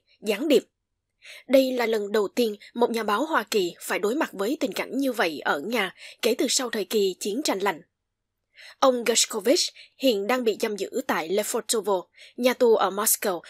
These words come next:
nổi tiếng với việc giam giữ các tù nhân cấp cao. Mới đây, một tòa án Nga đã quyết định gia hạn thời gian giam giữ ông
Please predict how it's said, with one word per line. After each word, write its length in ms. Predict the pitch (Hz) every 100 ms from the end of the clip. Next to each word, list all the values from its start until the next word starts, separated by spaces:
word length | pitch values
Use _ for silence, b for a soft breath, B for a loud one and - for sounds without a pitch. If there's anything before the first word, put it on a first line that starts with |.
| B
nổi 260 | 233 185 214
tiếng 300 | 233 220 302
với 120 | 254
việc 180 | 302 226 208
giam 180 | 208
giữ 280 | 190 - 202 -
các 160 | 320
tù 100 | 277
nhân 280 | 175 190 190 -
cấp 120 | 202 -
cao. 260 | 208 170 _ _ _ _ _ B B B
Mới 220 | 262 254
đây, 240 | 330 254 208 b
một 140 | 247 247
tòa 100 | 254
án 220 | 233 214 330
Nga 240 | 262 220
đã 140 | 190
quyết 240 | 147 320 381
định 200 | 196 156 B B
gia 160 | 220
hạn 300 | 277 254 160 170
thời 160 | 247
gian 220 | 226 247 220
giam 200 | 226 208
giữ 200 | - 240
ông 240 | 254 190